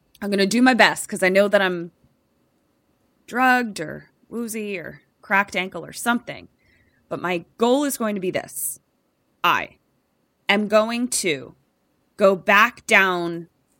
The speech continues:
like, within the cars, okay? I'm going to assume that Michael is watching me, right? So I'm going to really kind of try and, like,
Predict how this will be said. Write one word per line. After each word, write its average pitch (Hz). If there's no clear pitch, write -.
like, 165
within 214
the 190
cars, -
okay? 165
I'm 233
going 277
to 262
assume 233
that 214
Michael 175
is 175
watching 156
me, -
right? 160
So -
I'm 208
going 233
to 202
really 233
kind 208
of 180
try 185
and, 170
like, 156